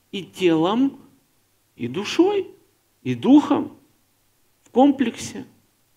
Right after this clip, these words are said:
Но для этого тела не-, нельзя, чтобы осквернялось. И в этой главе мы говорили: воровство, вот, обман,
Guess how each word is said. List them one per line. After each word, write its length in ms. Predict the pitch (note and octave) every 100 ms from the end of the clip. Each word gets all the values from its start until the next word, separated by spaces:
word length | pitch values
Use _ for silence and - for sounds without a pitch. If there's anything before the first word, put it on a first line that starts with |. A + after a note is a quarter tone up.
| _ _
Но 140 | F#3+ A3+
для 300 | F3 A3+ B3
этого 340 | B3 A3+ G3+
тела 440 | G3+ B3 A#3 F#3 E3
не-, 120 | F#3+
нельзя, 640 | G3 G3 G3+ F3+ F3+ G#3
чтобы 360 | - F3+ E3+ F3
осквернялось. 960 | E3+ - F3 E3 D3+ E2 B1+ F2 - _ _ _ _ _ _ _ _ _ _ _ _ _ _ _ _ _ _ _ _ _ _ _ _ _ _ _ _ _ _ _ _ _ _ _ _ _ _ _ -
И 60 |
в 100 | C#3+
этой 240 | A3+ A#3 C4+
главе 720 | A3+ A#3 G3+ A3+ G#3 F#3+ -
мы 200 | F3+ G3+
говорили: 720 | F3 F3+ F#3+ F#3 B2+ A2 D2+ - - _ _
воровство, 1080 | C#3+ G3 F#3+ - - F3 F3+ E3+ D#3+ C#3 - _ _ _ -
вот, 260 | C3+ A#2+
обман, 920 | - F3 D#3 F#3 E3+ D#3+ C3 A#2 -